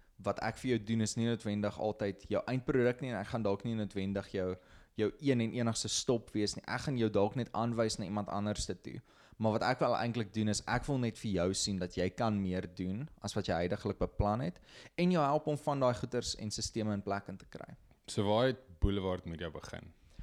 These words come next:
Speaker 1: So in twintig sewentien, uh, ek was net deur 'n break-up gewees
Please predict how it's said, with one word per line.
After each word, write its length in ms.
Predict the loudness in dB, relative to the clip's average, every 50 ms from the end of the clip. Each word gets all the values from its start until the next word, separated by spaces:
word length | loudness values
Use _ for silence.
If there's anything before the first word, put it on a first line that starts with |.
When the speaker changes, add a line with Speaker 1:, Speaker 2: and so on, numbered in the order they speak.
| -16 -16 -14 -6
Speaker 1:
So 120 | -4 -4
in 60 | -2 2
twintig 300 | 2 4 4 4 2 2
sewentien, 880 | 0 0 2 2 4 4 4 2 0 -2 -4 -4 -2 -2 -2 -4 -6 -8 -10 -12 -14 _ _ -2
uh, 260 | 0 0 0 0 0 -2
ek 100 | -4 -2
was 360 | -2 -2 -2 -2 -2 -4 -4 -6
net 360 | -6 -4 -2 -2 -2 -2 -2 -2
deur 220 | -2 0 0 0 -2
'n 100 | -4 -4
break-up 420 | -2 -2 0 0 0 -2 -4 -4
gewees 560 | -4 -6 -4 -4 -2 -2 -2 -4 -6 -6 -10